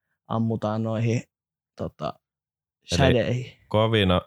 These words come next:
Speaker 2: kovana metsämiehenä pääset tota ampumaan, elikkä isket
Speaker 1: Kyllä.
Speaker 2: noita tota vieheitä tonne edelleen avaamista odottavaan myymälään ja standi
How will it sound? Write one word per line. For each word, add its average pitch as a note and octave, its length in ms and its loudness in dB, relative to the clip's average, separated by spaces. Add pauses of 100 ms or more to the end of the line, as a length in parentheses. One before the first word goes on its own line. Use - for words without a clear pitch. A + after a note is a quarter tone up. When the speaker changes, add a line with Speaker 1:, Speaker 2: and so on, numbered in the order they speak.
(100)
Speaker 2:
kovana A#2+ 340 2
metsämiehenä F#2 720 4
pääset E2+ 400 0
tota E2 300 0 (200)
ampumaan, C#2+ 680 0
elikkä C#2 340 -4
isket D3 160 2
Speaker 1:
Kyllä. E2 320 0
Speaker 2:
noita D2 200 -2
tota D#2 340 -4 (120)
vieheitä E2+ 460 2
tonne D#2 340 0 (720)
edelleen E2+ 680 2 (600)
avaamista E2+ 600 0
odottavaan E2+ 580 0
myymälään D#2+ 600 2
ja D#2 140 0 (180)
standi D#2 540 -2